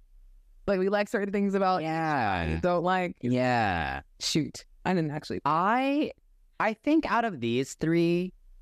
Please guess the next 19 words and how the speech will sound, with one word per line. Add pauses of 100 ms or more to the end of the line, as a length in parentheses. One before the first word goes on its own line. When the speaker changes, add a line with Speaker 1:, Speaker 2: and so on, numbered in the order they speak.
(340)
Speaker 2:
if
I
had
to
choose
one
to
listen
to
right
now,
I
would
probably (100)
pick
S
F
nine. (200)
Speaker 1:
Oh,